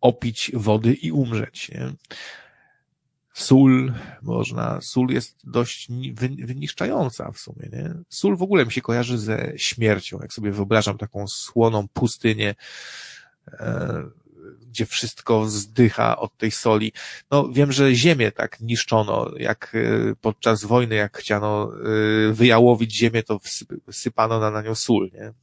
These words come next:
Która zabija wszystko. E, za, za dużo w ogóle. Człowiek nie zna um-, umiaru. E, za dużo daje soli, za dużo cukru. To są rzeczy, które powinny nas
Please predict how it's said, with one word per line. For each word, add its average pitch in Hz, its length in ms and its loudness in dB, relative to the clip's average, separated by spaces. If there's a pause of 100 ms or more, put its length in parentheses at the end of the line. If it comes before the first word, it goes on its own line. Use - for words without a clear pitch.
Która 107 420 -16 (100)
zabija 101 480 -10
wszystko. - 420 -10 (1200)
E, - 720 -6 (640)
za, 220 320 2
za 226 340 2
dużo 208 340 6
w 110 80 0
ogóle. 135 220 6
Człowiek 190 300 0
nie 208 120 2
zna 202 220 -2 (180)
um-, 185 300 4 (140)
umiaru. 131 640 6
E, 131 360 4
za 135 160 2
dużo 170 280 6
daje 113 580 2
soli, 135 580 4
za 110 100 2
dużo 104 240 0
cukru. 120 580 4 (880)
To 240 220 0
są 240 220 -2
rzeczy, 165 280 0
które 185 220 2
powinny 180 360 -2
nas 180 200 -2